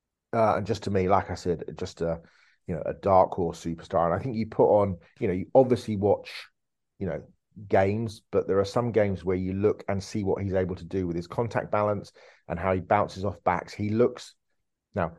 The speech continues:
I don't want people to get this the wrong way, but there are elements of Barry Sanders to his game in the way that he is able to balance his body through contact, bounce off runners, and pick up yards. He has the best contact balance of any running back in this class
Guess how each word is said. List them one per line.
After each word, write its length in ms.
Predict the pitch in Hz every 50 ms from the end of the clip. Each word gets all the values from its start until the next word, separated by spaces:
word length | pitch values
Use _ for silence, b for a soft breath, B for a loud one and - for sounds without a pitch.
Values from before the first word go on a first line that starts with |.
| _ _ -
I 80 | - 101
don't 80 | 117 117
want 100 | 87 90
people 140 | 113 104 104
to 60 | 107
get 120 | 95 -
this 140 | - 98 -
the 60 | 110
wrong 160 | 104 107 104 104
way, 340 | 95 80 65 58 76 - _ _ _ _ _ _ _ _ -
but 300 | 101 101 - - - _ _ _ _ _ _ _ _ _ _ _ _ _ _ _ _ _ _ _ -
there 160 | 104 104 107
are 140 | 113 - -
elements 480 | - 131 139 147 151 151 151 - - -
of 220 | 113 110 95 -
Barry 280 | - 117 120 117 117 113
Sanders 600 | 101 - 113 107 101 95 87 85 85 85 - - _ _ _ _
to 140 | - 110 104
his 200 | 92 107 104 -
game 360 | - 104 101 95 95 92 90 - - -
in 220 | 123 127 127 123
the 160 | 107 113 113
way 280 | 110 110 113 113 110 107
that 200 | 104 104 69 -
he 320 | 95 104 101 95 90 90 _ _ _ _ - -
is 160 | 110 95 - -
able 260 | 110 113 117 107 113 101
to 120 | - 92
balance 400 | 85 - 110 110 113 107 85 -
his 140 | - 104 98
body 300 | - 101 101 95 95 87
through 220 | - - 98 95
contact, 520 | - - 98 92 87 - 85 69 - - b b b b b _ _ _ -
bounce 360 | 110 110 117 117 87 - 120
off 200 | 107 98 - -
runners, 320 | 101 95 92 87 87 - -
and 200 | - 90 87 87
pick 200 | - - - -
up 140 | 82 - 82
yards. 220 | 87 80 80 -
He 140 | - 107 104
has 200 | 104 104 98 -
the 140 | 90 98 90
best 360 | - - 113 117 - - -
contact 360 | - 117 107 98 101 - - -
balance 340 | 85 85 85 82 - - b b b b b b
of 160 | 92 95 - - - 113
any 200 | 113 113 113 104
running 220 | 104 98 98 95
back 220 | 85 87 - - -
in 120 | 98 95
this 140 | 92 87 -
class 320 | - 92 90 82 82 -